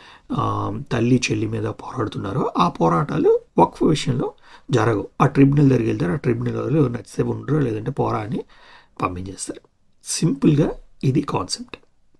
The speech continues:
అయితే ఈ కాన్సెప్ట్ వల్ల స్లోగా దానికి సంబంధించిన డీటెయిల్స్లోకి వెళ్తే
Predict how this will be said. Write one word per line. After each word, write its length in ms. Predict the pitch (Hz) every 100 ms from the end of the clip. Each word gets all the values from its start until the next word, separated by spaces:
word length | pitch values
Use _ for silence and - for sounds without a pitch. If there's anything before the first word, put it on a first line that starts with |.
| _ _ _ _ _ - - _ _ _ -
అయితే 220 | 262 339
ఈ 100 | 370
కాన్సెప్ట్ 580 | - 165 160 - 147 120
వల్ల 280 | 95 92 - - _ _ _ _ _ _ _ _ -
స్లోగా 480 | - 156 175 180 175
దానికి 300 | 143 131 -
సంబంధించిన 600 | 127 123 123 117 127 104
డీటెయిల్స్లోకి 640 | 107 123 123 - 117 104
వెళ్తే 420 | 92 - 262 -